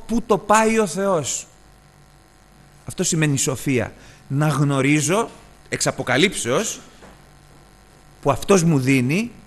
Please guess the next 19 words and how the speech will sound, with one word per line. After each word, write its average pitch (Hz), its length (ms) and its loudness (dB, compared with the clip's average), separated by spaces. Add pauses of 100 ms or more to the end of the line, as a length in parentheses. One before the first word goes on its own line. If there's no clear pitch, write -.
(420)
κατά - 380 -8
πού 220 140 -6
το 180 140 -2
πάει 208 380 -2
ο 202 80 -2
Θεός. 170 580 -6 (1080)
Γνώση. 214 760 4 (760)
Δίδει 165 260 0
γνώση. 220 600 4 (420)
Δηλαδή, 147 500 0 (240)
είναι 196 220 0
μια 208 500 2 (580)
επίσης 160 720 2 (2000)
άνωθεν 156 560 6
υπερφυσική 151 600 -2
πληροφορία 165 760 0 (800)
που 202 100 -2
μου 185 160 0
φανερώνει 175 880 2